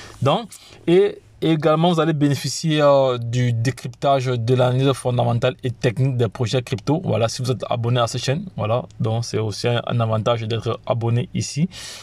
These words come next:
Voilà. Et sans plus tarder, euh, si l'une de ces thématiques-là vous intéresse, donc, les gars, abonnez-vous maintenant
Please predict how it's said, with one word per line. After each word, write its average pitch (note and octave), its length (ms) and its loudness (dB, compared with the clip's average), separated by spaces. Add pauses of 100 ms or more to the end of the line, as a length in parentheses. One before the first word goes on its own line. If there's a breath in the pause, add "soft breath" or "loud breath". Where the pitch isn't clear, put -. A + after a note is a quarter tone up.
(160 loud breath)
Voilà. B2 280 4 (640 loud breath)
Et F#3+ 280 4 (100)
sans F#3 220 0
plus F3+ 120 -2
tarder, E3 400 4
euh, D#3+ 320 4
si F#3 320 -2
l'une F3 240 8
de D#3+ 60 8
ces - 160 -6
thématiques-là D3+ 320 2
vous D3 120 -2
intéresse, C#3+ 540 2
donc, C3+ 240 2
les C3+ 80 2
gars, C#3+ 260 4
abonnez-vous D3 540 4
maintenant C#3+ 560 2